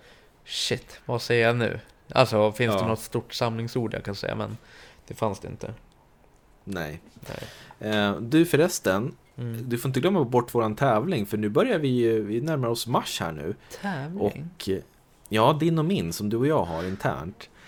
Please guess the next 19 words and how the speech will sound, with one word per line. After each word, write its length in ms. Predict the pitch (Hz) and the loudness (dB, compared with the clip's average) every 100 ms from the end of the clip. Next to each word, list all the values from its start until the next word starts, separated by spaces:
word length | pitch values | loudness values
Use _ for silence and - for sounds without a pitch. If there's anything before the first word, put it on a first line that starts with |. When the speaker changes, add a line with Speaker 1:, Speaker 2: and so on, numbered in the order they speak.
| - - - | -20 -20 -6
Speaker 2:
Att 360 | 113 - - - - - | -4 -4 -10 -20 -20 -18
jag 500 | - 110 135 170 175 165 - - - | -10 0 4 6 4 2 -8 -18 -14
har 120 | 135 | -4
ju 40 | 135 | -2
slagit 360 | 131 117 117 | 2 0 0
vad 340 | 120 117 107 101 - - | 2 4 4 -2 -14 -20
med 200 | 117 104 | -10 -6
dig, 240 | 85 80 98 | -4 -2 0
eller 140 | 98 | 0
du 80 | 101 | -2
har 80 | 98 | -4
slagit 220 | 101 98 | -2 -4
vad 300 | 90 92 90 | -4 -4 -4
med 120 | 90 85 | -6 -10
mig, 220 | 82 101 - 95 | -8 -6 -6 -8
om 140 | 98 92 | -6 -6
att, 380 | 92 - - | -4 -6 -6
eh, 280 | 95 90 90 87 - | -6 -4 -6 -8 -14
jag 500 | 123 120 143 160 160 | -4 6 8 8 4